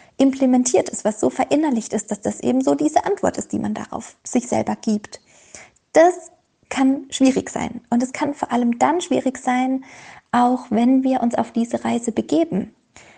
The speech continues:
dass wir friedvoller mit unseren Kindern sein wollen. Weil das ist automatisch auch die Antwort, die wir unseren Kindern geben. Das heißt, wenn die ihre Wut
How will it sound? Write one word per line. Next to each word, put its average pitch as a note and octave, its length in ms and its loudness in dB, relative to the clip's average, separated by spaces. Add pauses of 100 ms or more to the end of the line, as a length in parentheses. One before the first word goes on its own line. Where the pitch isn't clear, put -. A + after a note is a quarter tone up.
dass - 200 -2
wir A#3 80 4
friedvoller B3 460 0
mit A#3 140 0
unseren A3+ 300 -2
Kindern A#3 320 0
sein A3 300 2
wollen. A3 360 0 (540)
Weil B3+ 440 4
das - 180 -4
ist - 280 -2
automatisch B3+ 680 0
auch A3 140 -4
die - 220 -2
Antwort, - 600 -4
die A3+ 140 2
wir A#3 120 4
unseren A3 340 2
Kindern A#3 360 6
geben. G#3+ 400 -6 (760)
Das - 160 -6
heißt, G#3+ 200 -4
wenn A3 200 4
die D4+ 280 2
ihre A3+ 240 0
Wut B3+ 360 2